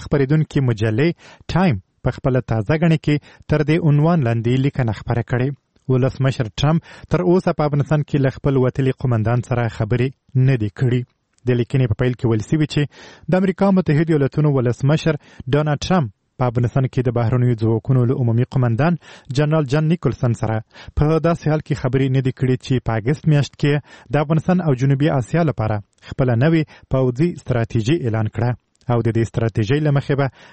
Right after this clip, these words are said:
افغانستان ته اضافي سرتیري لیږل کیږي. ټایم په افغانستان کې د بهرنیو ځواکونو د عمومي قومندان جنرال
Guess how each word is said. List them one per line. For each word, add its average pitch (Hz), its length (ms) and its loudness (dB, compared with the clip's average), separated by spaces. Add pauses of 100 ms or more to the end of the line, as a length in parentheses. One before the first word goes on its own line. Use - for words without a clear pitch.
(160)
افغانستان 127 500 0
ته 123 180 -2
اضافي 107 420 -2 (240)
سرتیري 127 500 -2
لیږل 113 320 -2 (120)
کیږي. 120 320 0 (760)
ټایم 208 240 2
په 180 120 -2
افغانستان 147 340 0
کې - 180 -4
د 147 120 0
بهرنیو 143 460 2
ځواکونو 135 440 2
د 131 100 -2
عمومي 120 320 2
قومندان 123 480 0 (380)
جنرال 165 360 2